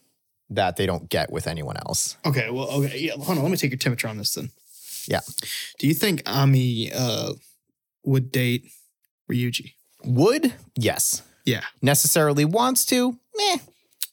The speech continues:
Speaker 2: Okay, so yeah, so, okay, yeah, I think we're on the same page there, 'cause then my, my next follow-up would be the necessary wants to part of that. Um,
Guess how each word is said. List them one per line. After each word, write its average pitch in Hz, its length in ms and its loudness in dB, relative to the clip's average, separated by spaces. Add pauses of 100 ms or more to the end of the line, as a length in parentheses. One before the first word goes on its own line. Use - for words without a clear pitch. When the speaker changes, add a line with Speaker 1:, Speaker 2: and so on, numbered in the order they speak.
(180)
Speaker 2:
Okay, 135 440 0
so - 200 -2
yeah, 131 360 0
so, 135 180 0 (160)
okay, 120 280 -2 (100)
yeah, 123 100 -2
I 131 40 -2
think 151 220 -2
we're 156 60 0
on 143 60 2
the 135 60 2
same 123 200 -2
page 120 280 -2
there, 113 180 -4
'cause 120 240 -6
then 117 180 -6
my, 113 280 -4 (400)
my 120 80 -4
next 123 220 0
follow-up 117 320 -2
would 127 80 -10
be 120 140 -2
the 120 120 -4
necessary 131 440 2
wants 120 400 -4
to 113 360 -8
part 104 260 -10
of 107 100 -18
that. - 260 -10 (540)
Um, - 420 -10